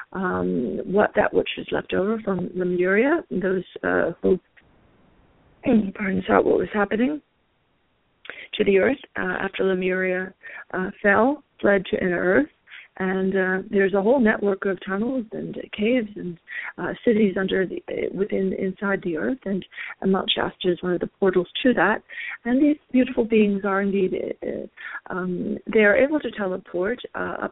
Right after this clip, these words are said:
to the ships. They prefer their life on Inner Earth, most of them, but they, uh, have astounding technology,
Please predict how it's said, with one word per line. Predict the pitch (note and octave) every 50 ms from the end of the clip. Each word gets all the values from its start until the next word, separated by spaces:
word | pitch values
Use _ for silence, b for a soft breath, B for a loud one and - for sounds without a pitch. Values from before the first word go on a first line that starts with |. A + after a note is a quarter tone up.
| - -
to | F#3+
the | F3 F#3 F3+ - -
ships. | - G#2+ - - _
They | - G3+ -
prefer | - G#3+ - - C4 D4
their | A#3+ A3+ G3+ F#3+
life | F3+ E3+ D#3+ E3 F3+ -
on | - G#3+ - -
Inner | F3+ F3+ F3+ -
Earth, | - C#3+ - A3 - _
most | G#3 F4 - - - -
of | F3 F#3
them, | F#3 G#3+ B3+ - B B B B B B B _ _
but | G#3 G3 F#3+ G3 - - - F3+
they, | G#3+ G#3 G#3 G3+ - -
uh, | - F3+ F#3+
have | G3+ G3 G3+ F#3+ F#3+
astounding | F#3+ - - A3+ A3+ A3+ G#3+ G3 F#3+
technology, | G3 F#3 - _ - D#3+ F3 E3+ F#3 F3+ B3+ C4+ D4+ D4+